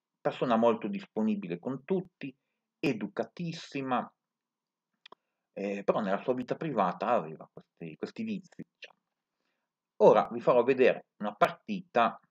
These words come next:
proprio del torneo di Hastings, Hastings, eh, contro l'allora campione del mondo, Steinitz.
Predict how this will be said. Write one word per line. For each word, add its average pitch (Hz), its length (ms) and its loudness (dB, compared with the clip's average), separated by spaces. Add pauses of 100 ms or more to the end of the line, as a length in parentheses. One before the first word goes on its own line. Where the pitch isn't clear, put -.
(800)
proprio 147 220 2
del 98 160 0
torneo 113 300 2
di 95 180 -2
Hastings, 87 480 -4 (500)
Hastings, 143 640 -4 (800)
eh, 104 960 6
contro 151 640 4 (240)
l'allora 120 480 4
campione 110 880 -4
del 101 140 4
mondo, 90 340 0
Steinitz. 85 580 -2